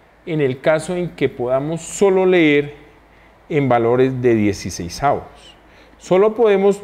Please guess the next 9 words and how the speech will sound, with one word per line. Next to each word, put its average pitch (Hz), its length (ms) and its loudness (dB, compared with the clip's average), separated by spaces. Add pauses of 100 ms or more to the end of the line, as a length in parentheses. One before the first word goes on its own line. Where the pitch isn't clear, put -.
determinar 151 560 0
valores 175 400 0
de 175 140 4
dieciseisavos 175 1040 -2 (360)
siempre 202 640 -2
y 202 80 -2
cuando 151 560 -2 (580)
el 156 320 2
nonio, 151 480 2